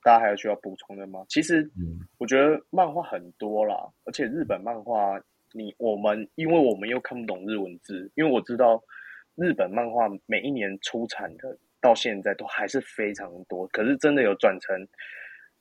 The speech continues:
Speaker 1: 就是光是汉字版，不管是对岸的还是繁体字的，真的其实都是可能不知道有没有百分之四十，对啊，然后都是一些比较热门的才会到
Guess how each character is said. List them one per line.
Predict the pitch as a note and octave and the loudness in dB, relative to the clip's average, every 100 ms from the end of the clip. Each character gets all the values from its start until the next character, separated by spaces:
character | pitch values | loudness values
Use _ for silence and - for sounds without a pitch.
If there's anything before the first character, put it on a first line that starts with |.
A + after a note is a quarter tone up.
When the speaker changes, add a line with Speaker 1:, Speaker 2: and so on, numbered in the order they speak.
| _ - | _ 4
Speaker 1:
就 | C#3 | 6
是 | C#3+ | 6
光 | C#3 C#3 | 6 2
是 | C3+ | 0
汉 | B2 - A#2 G2+ | -6 -4 -6 -8
字 | - B2+ G2 | -14 -12 -8
版， | G2 - - | -8 -10 -8
不 | C#3 | -2
管 | G#2+ F#2+ | -2 -4
是 | A#2+ A2+ A2 - | -8 -6 -8 -4
对 | C3+ G#2+ | 0 4
岸 | G#2+ G2 | 4 2
的 | F#2 F2 | -2 -8
还 | G2+ | -8
是 | G#2 G#2 F#2 _ - | -10 -10 -16 _ -4
繁 | F#2+ G#2 | -4 -4
体 | - F2 | -16 -20
字 | - G#2 F2 | -16 -14 -10
的， | D#2+ - - | -10 -12 -4
真 | A2+ | -4
的 | G#2 F2 | -4 -6
其 | G#2 | -8
实 | F#2 F#2 | -8 -2
都 | - G2+ G2 | 4 4 2
是 | - - G2+ F#2+ F2 - _ - - - | -6 -8 -4 -4 -6 -10 _ -20 -20 -10
可 | - G2+ | -4 -2
能 | G#2+ - _ | -4 -8 _
不 | F#3 | 8
知 | D#3+ | 8
道 | |
有 | A#2 | 8
没 | A#2+ | 4
有 | |
百 | A2+ F#2 | 0 -2
分 | G2+ | -4
之 | G#2 | -10
四 | - G#2 | -8 -8
十， | - - - - _ _ _ _ _ | -10 -16 -18 -20 _ _ _ _ _
对 | - | -8
啊， | E2+ - | -8 -6
然 | - A#2 | -2 0
后 | |
都 | B2 | 0
是 | A#2 A#2+ | -2 -4
一 | G#2+ | -4
些 | A2 | -4
比 | |
较 | G#2 | -2
热 | G#2+ A#2 G#2+ | -2 -2 -4
门 | F#2+ F2+ | -4 -8
的 | F2+ F2 F2 | -8 -8 -8
才 | - G2 | -6 -2
会 | G2 | 0
到 | G#2 F#2+ | 0 0